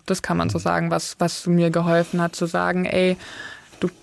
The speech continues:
Speaker 1: wenn's soweit ist, du kannst dir vertrauen.“ Also ich hab ja das Judo nicht verlernt oder
Speaker 2: Mhm.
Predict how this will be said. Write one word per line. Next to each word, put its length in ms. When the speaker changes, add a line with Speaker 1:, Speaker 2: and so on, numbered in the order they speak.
Speaker 1:
wenn's 240
soweit 320
ist, 180
du 60
kannst 320
dir 80
vertrauen.“ 800
Also 180
ich 100
hab 100
ja 80
das 200
Judo 260
nicht 200
verlernt 680
oder 340
Speaker 2:
Mhm. 60